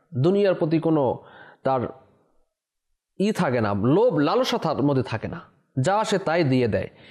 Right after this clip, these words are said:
এই হাকিকতপন্থীদের জাকাতের নিয়ম হচ্ছে নিজের কাছে যা থাকে সব বিলিয়ে দেয়া, অর্থাৎ দুশো টাকা থাকলে দুশো টাকাই বিলিয়ে দেয়া, কেননা দরবেশি হচ্ছে আল্লাহতে বিলীন হওয়ার পথ।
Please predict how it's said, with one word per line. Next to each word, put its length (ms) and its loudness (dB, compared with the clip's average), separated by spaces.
এই 120 0
হাকিকতপন্থীদের 1080 0
জাকাতের 440 0
নিয়ম 360 2
হচ্ছে 320 0
নিজের 420 2
কাছে 280 0
যা 280 0
থাকে 280 -2
সব 380 0
বিলিয়ে 300 2
দেয়া, 160 2
অর্থাৎ 280 0
দুশো 440 0
টাকা 200 0
থাকলে 280 -2
দুশো 320 2
টাকাই 300 0
বিলিয়ে 300 2
দেয়া, 320 0
কেননা 300 2
দরবেশি 480 0
হচ্ছে 420 0
আল্লাহতে 500 2
বিলীন 320 2
হওয়ার 340 2
পথ। 360 -4